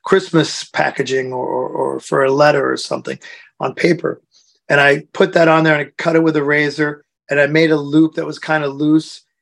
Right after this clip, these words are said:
And I started to record, and I realized I can make these looping things. So then I asked a relative if they also had a, uh, cassette player similar to these. And this wasn't, like, a cool s-, cassette player. It was, like,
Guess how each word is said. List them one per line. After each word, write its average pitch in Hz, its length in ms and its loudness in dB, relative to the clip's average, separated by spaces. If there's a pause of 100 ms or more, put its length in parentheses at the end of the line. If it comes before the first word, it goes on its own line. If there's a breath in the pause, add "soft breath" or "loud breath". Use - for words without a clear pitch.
(120)
And 143 120 -8
I - 20 -6
started 147 340 0
to 127 100 -4
record, 170 440 0
and 151 100 -4
I 147 120 -2
realized 147 440 -2
I 143 60 -8
can 143 140 -14
make 139 120 -8
these 139 200 -8
looping 147 500 0
things. 123 540 -10 (280 loud breath)
So - 140 -4
then 151 140 4
I 156 60 4
asked 156 340 0
a 147 40 0
relative 151 480 0
if 143 140 -16
they 175 160 0
also 156 380 0
had 131 240 -6
a, 139 280 -4
uh, - 300 -8 (140)
cassette - 380 -4 (120)
player 139 440 -4 (180)
similar 147 340 0
to 135 80 -4
these. 135 220 -8 (260 loud breath)
And 156 100 0
this 180 160 4
wasn't, 190 300 4
like, 160 160 2
a 147 80 -2
cool 196 380 4
s-, - 80 -6
cassette - 420 -10
player. 147 140 -10
It 147 40 -10
was, 143 160 -8
like, 143 320 -2